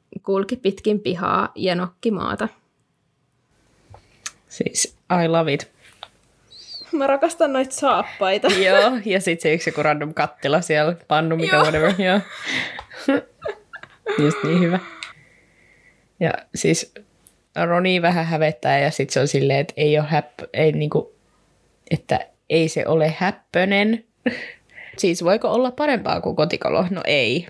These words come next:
Speaker 2: vielä kerran tässä nyt mainitsen, että, niinku, että kotikolo
Speaker 1: Ei
Speaker 2: on
Speaker 1: todellakaan.
Speaker 2: best.
Speaker 1: Todellakin.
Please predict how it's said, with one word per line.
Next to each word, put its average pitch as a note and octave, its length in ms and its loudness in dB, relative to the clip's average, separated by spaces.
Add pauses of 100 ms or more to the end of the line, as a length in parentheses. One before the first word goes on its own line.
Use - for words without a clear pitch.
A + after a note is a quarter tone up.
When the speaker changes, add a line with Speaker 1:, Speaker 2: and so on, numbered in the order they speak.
(160)
Speaker 2:
vielä C#3 180 0
kerran - 380 -2
tässä - 240 -2
nyt E3 100 -4
mainitsen, - 600 0
että, - 180 -2
niinku, - 220 0
että - 120 -2
kotikolo - 380 2
Speaker 1:
Ei B3+ 60 2
Speaker 2:
on A#3+ 60 4
Speaker 1:
todellakaan. A3 640 2
Speaker 2:
best. - 80 -12 (1700)
Speaker 1:
Todellakin. A3 540 -2